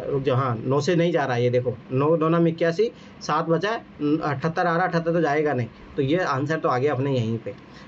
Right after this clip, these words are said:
फिर अपन देख लें कि सैंतीस से विभाजित होता है ये। अब देखो इसको तोड़ लो आप, अगर मैं इसको ग्यारह से, मतलब, मैं, मैं अगर मैं डिवाइडेड कर दूँ, मतलब ग्यारह को अगर इसको ऐसे करोगे, नहीं ग्यारह से नहीं, छोड़ो, Direct चाहो तो इससे भी देख लो।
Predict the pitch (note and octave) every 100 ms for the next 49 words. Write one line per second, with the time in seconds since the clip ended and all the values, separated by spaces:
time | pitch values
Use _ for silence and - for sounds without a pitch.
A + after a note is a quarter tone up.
0 | - E3 F#3+ F#3+ F3 F3+ G3 G3 F3 E3
1 | F3+ F#3+ E3+ E3+ F#3 F3 E3 A#3 D#3+ B2
2 | - C#3 D3+ E3+ C#3 B2 B2+ E3 D#3 E3+
3 | D3 D3 E3+ - - - - - D3+ D#3+
4 | D#3+ E3+ F#3+ D3+ - E3 G3 - - -
5 | - - - - - C3+ A#2 B2+ C#3+ E3
6 | E3+ D#3+ C#3+ E3+ - - - - - C3+
7 | C#3+ D#3 D3 D#3+ D3 D3+ D#3 D#3+ C3+ C3
8 | C#3 D#3+ E3 C#3 B2+ D3+ C3+ C#3 C#3 B2+
9 | C3 D3 D#3 C#3 C#3 C3 C#3+ C3 C3+ B2+
10 | C3+ D3+ D3 F3 D#3 C3+ C3 A2 - -
11 | - - - D3+ C3 C#3+ D3+ - C#3 D#3+
12 | - B2 - D3 D3 C3 A2+ C3+